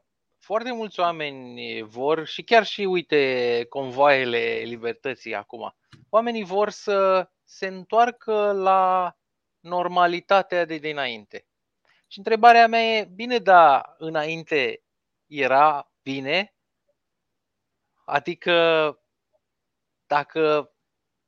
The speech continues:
tot ne dăm seama că ar trebui schimbate niște lucruri, nu schimbăm și noi mai multe?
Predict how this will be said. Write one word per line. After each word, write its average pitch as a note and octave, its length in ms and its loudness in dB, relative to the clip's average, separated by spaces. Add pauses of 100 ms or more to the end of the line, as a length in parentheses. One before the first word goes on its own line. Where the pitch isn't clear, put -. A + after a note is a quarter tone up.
(100)
tot F3+ 120 -4
ne F3+ 120 -8
dăm E3+ 180 -8
seama D#3+ 320 -4
că - 80 -2
ar D3 80 0
trebui D3 280 -10
schimbate C#3+ 480 -4
niște C3+ 240 -12
lucruri, C3 360 -8
nu C#3 80 -14
schimbăm D#3 420 -10
și C#3+ 120 -18
noi C#3 500 -10 (560)
mai C#3 200 0
multe? D#3 500 -8